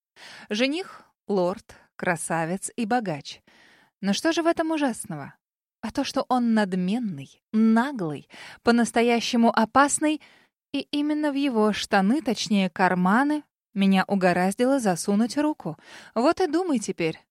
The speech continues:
что страшнее — тюрьма или все-таки замужество?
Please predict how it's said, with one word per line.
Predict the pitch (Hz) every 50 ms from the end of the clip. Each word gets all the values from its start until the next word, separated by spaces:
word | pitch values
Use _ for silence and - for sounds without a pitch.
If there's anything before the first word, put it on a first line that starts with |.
| _ _ _
что | - - - - 302
страшнее — | - - - 202 180 - - - 180 170 156 143 143 - _ _ _ _ _ _ _
тюрьма | - - 202 185 185 185 180 196 226 240 - _ _ _ _ _ _ _ _ _ _ _ -
или | 196 190 190 208 220
все-таки | - - - 226 220 - 233 - 254 254 247 233 - _ -
замужество? | 226 220 262 269 277 277 226 180 165 - - - 151 135 131